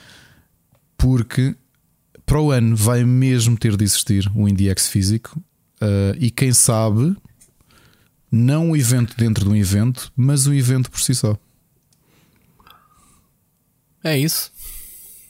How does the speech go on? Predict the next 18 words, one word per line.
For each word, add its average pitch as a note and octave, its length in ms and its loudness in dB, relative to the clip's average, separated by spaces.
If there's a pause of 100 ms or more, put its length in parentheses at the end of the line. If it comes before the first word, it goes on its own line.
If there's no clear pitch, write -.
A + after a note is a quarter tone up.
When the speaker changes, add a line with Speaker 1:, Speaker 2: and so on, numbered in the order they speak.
(340)
Speaker 1:
É - 80 -4
o A3+ 60 -2
crescimento C3+ 380 0
normal, G2+ 360 2 (320)
diria F#2+ 340 2
eu. F#2 140 0
Speaker 2:
Yep. C#3+ 300 -6 (720)
Yep. C3+ 140 -2
Speaker 1:
E - 20 0
portanto B2 380 -2
vamos B2 220 2
lá B2 140 2
estar, D3 500 -2
se - 160 0
acontecer B2+ 420 0
havemos A#2 260 0
ter A#2+ 160 -2
ali A2 320 0